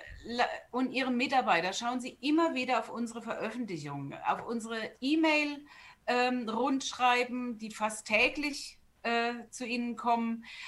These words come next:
auf unsere Homepage, auf unsere Taxtipps, die wir auf der Homepage haben, die wir in unseren L A V-Nachrichten haben. Und ganz wichtig, mindestens einmal im Jahr Besuch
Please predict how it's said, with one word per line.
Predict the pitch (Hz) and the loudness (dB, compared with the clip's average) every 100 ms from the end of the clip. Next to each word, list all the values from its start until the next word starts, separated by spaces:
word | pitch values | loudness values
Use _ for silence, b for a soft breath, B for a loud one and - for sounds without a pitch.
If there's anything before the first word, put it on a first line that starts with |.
| B | B
auf | 226 247 | 0 2
unsere | 247 220 208 202 | -2 4 4 8
Homepage, | 233 294 269 262 240 240 240 - | 6 6 0 2 4 4 -2 0
auf | 233 233 | 0 0
unsere | 247 240 240 | -2 -2 -4
Taxtipps, | - 262 - - - 269 269 - - | 4 4 2 -10 -2 -2 -2 -10 -10
die | - 233 | -4 -2
wir | 226 226 226 226 B | 2 4 2 0 B
auf | 220 - | -2 2
der | 240 | 4
Homepage | 254 294 277 254 - | 6 6 4 0 2
haben, | 233 240 240 | 2 2 2
die | 226 | -2
wir | 220 | -2
in | 226 | -2
unseren | 214 226 208 | -2 -2 -2
L | 208 | 0
A | 214 | 0
V-Nachrichten | 214 202 247 233 233 226 208 | 4 2 4 2 2 -6 -2
haben. | 202 208 | -2 0
Und | 233 320 370 - - b b - | 4 4 2 -6 -16 b b 4
ganz | 220 269 320 - | 6 8 4 0
wichtig, | 190 220 214 - 147 139 - _ _ | -4 -4 -6 -6 -6 -6 -14 _ _
mindestens | 240 277 359 370 349 339 285 262 - | 0 4 4 4 0 0 -2 -4 8
einmal | 240 277 277 240 226 | 8 8 4 4 2
im | 220 | 0
Jahr | 175 160 165 185 B B B - | 2 6 8 6 B B B -6
Besuch | 220 226 294 339 339 - | -4 0 4 4 2 -8